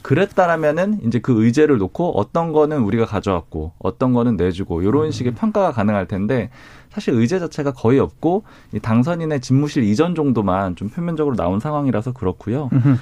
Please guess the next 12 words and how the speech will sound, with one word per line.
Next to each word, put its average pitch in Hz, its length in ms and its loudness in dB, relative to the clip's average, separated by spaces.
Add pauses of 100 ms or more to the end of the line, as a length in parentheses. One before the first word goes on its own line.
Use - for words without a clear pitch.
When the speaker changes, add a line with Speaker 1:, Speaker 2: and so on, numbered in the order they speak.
(140)
Speaker 1:
참 208 180 -2
배경상으로 220 580 2
보면은 151 400 0
북한이 156 320 -4
아이씨비엠 127 520 0
발사하고 117 580 0
코로나일구 170 460 -2
상황 156 260 -4
안 95 100 0
좋고 117 220 -4
이런 139 260 2
상황에서 123 720 0